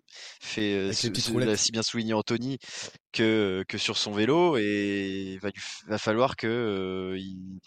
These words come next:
Speaker 1: il commence à prendre un petit peu ses responsabilités chez Ineos,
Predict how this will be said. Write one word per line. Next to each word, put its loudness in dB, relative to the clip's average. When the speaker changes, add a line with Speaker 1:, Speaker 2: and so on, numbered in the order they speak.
Speaker 1:
il -8
commence 0
à 4
prendre 0
un -2
petit -4
peu 0
ses 2
responsabilités -2
chez 4
Ineos, 2